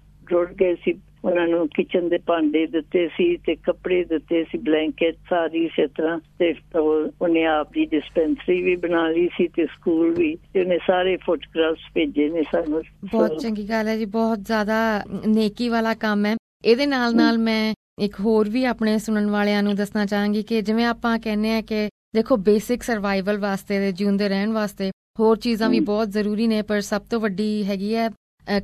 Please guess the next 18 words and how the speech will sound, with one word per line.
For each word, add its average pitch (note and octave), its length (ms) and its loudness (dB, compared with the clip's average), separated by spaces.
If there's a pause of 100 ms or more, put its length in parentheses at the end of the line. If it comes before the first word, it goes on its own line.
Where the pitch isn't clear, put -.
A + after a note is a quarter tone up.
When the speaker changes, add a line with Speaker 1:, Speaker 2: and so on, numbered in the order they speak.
Speaker 2:
ਖਾਣੇ G#3+ 400 4
ਦੀ G#3+ 120 0
ਲੋੜ, G3 340 0
ਜਿਹੜਾ G3 220 -2
ਹੈ G3+ 360 0
ਨਾ, A#3+ 140 0
ਅ, - 140 -12
ਅ, E3+ 140 2
Speaker 1:
ਹਾਂਜੀ। D4 180 4
Speaker 2:
ਅੰਨ G#3+ 240 4
ਤੋਂ A3 160 -2
ਬਿਨਾਂ G3+ 300 0
ਕੋਈ G#3 300 -2
ਵੀ G#3+ 180 0
ਸਰਵਾਈਵ F#3+ 520 -4
ਨਹੀਂ G#3 120 -2
ਕਰ G3 160 -4
ਸਕਦਾ। F3+ 440 -6